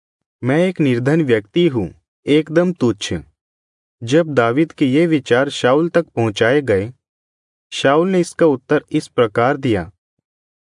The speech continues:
"दावीद से यह कहना, राजा तुमसे कोई बेटी के मोल की उम्मीद नहीं कर रहे। वह तुम्हारे द्वारा फिलिस्तीनियों से सिर्फ बदला ही लेना चाहते हैं। तब इसके लिए तुम्हें उन्हें सिर्फ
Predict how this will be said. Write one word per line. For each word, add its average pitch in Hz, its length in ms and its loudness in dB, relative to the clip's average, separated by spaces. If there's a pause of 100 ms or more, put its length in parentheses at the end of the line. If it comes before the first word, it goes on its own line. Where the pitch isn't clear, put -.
"दावीद 131 360 0
से - 200 -2
यह 139 320 0
कहना, 110 540 -2 (320)
राजा 135 340 2
तुमसे 165 380 0
कोई 170 260 2
बेटी 120 400 0
के 147 140 0
मोल 127 360 0
की 160 160 -2
उम्मीद 131 360 0
नहीं 127 280 0
कर 135 220 0
रहे। 104 320 -2 (640)
वह 139 240 2
तुम्हारे 143 460 0
द्वारा 135 360 2
फिलिस्तीनियों 131 720 0
से 143 180 0
सिर्फ 120 420 -4 (360)
बदला 123 340 2
ही 165 200 2
लेना 139 320 0
चाहते 143 460 0
हैं। 92 300 -10 (540)
तब 131 320 0
इसके 175 340 0
लिए 147 180 2
तुम्हें 147 360 -2
उन्हें 127 320 -2
सिर्फ 117 420 -4